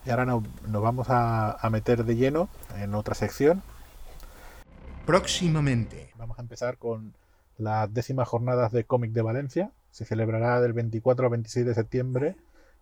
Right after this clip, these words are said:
Speaker 1: en el Centro Cultural La Nau. Y está organizado por la Asociación Valenciana del Cómic.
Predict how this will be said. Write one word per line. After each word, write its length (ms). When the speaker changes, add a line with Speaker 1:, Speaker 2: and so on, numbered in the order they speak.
Speaker 1:
en 120
el 80
Centro 280
Cultural 460
La 100
Nau. 260
Y 680
está 220
organizado 1080
por 500
la 80
Asociación 400
Valenciana 540
del 200
Cómic. 300